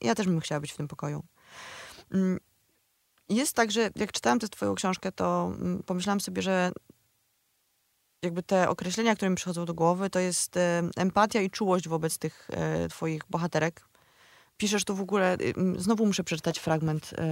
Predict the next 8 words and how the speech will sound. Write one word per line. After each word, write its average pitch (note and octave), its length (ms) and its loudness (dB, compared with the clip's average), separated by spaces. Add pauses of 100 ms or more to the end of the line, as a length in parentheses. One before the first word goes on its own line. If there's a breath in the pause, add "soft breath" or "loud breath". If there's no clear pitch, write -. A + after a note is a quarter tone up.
(280)
przepraszam. D#3 540 -2 (560 soft breath)
Będziecie G3 280 0
sobie G3 180 0
sami F#3+ 220 4
potem D#3+ 240 0
czytać D#3 340 0
i - 40 -8
wybierać D#3+ 560 -2